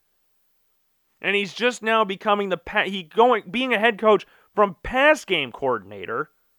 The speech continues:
in Baltimore. Now, he was the assistant head coach, so he's had some responsibility in Baltimore, coaching right behind John Harbaugh.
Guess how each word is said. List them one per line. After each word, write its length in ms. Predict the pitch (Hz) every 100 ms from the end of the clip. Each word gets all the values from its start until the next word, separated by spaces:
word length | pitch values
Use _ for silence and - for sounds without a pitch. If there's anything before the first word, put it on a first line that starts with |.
| _ _ _
in 180 | 175 175
Baltimore. 680 | 226 233 - 139 107 87 _ _ _ _ _
Now, 420 | 165 185 180 202 _ _ _ _ _
he 160 | - 190
was 280 | 170 175 180
the 120 | 226
assistant 400 | 226 220 - 208
head 240 | 226 214
coach, 420 | - 185 233 - - _ _
so 160 | 196
he's 120 | 208 196
had 220 | 196 185
some 240 | 226 226
responsibility 720 | 190 190 170 143 139 131 127 123
in 100 | 127
Baltimore, 420 | 120 120 131 156
coaching 360 | - 151 143
right 140 | 135 131
behind 300 | 135 127 135
John 180 | 120 113
Harbaugh. 440 | 113 113 123